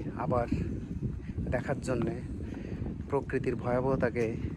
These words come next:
অনুধাবন করার জন্যে এবং হয়তো যতটা পরিবেশ আমরা কন্ট্রোল করতে পারি সেটার সচেতনতার জন্য এভাবেই রেখে দেওয়া হয়েছে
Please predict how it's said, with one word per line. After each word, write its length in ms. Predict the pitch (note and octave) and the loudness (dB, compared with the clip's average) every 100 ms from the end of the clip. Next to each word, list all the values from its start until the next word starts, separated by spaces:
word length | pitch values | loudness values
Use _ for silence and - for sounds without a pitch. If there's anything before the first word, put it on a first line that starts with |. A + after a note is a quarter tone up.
| - - - C3+ | 0 0 -2 0
অনুধাবন 360 | C#3 C3 C3+ C3+ | 0 4 4 6
করার 220 | A#2+ A#2 A2 | 6 4 2
জন্যে 240 | A#2 G#2+ A2 - - - - C#3 | 0 0 -2 -4 -6 -10 -4 6
এবং 120 | E3 D#3 | 8 10
হয়তো 220 | D3 C#3 A#2+ - - - - - - - - - - - - - - - - B2+ | 8 6 4 2 -6 -8 -6 -2 -2 -2 -2 -2 -2 -2 -4 -4 -2 0 2 4
যতটা 280 | B2 C#3+ C#3+ | 4 2 2
পরিবেশ 280 | C3+ C3 C3+ C#3 | 2 2 2 2
আমরা 140 | B2+ B2+ | 0 0
কন্ট্রোল 300 | B2 A#2+ C3+ C3+ | 2 2 2 0
করতে 180 | C3 - | 4 6
পারি 180 | A#2+ A#2+ B2 - - - - - - - - - - - - - - - | 6 4 0 -4 -8 -6 -6 0 2 4 2 -2 0 0 0 -2 -4 -2
সেটার 240 | - - B2+ | 2 4 4
সচেতনতার 580 | C3+ A2+ B2 B2+ B2 B2+ A#2+ | 4 2 4 4 4 4 4
জন্য 160 | A#2+ A#2 A2+ | 6 6 6
এভাবেই 300 | A#2 A2+ G2+ - - - - - - - - - - - - - - - B2 | 6 6 6 4 0 -2 -4 -4 -8 -8 -6 -6 -6 -6 -6 -4 -6 -2 0
রেখে 180 | A#2 B2+ | 2 2
দেওয়া 160 | A#2 A2+ | 4 4
হয়েছে 320 | A#2 A2+ - | 2 2 2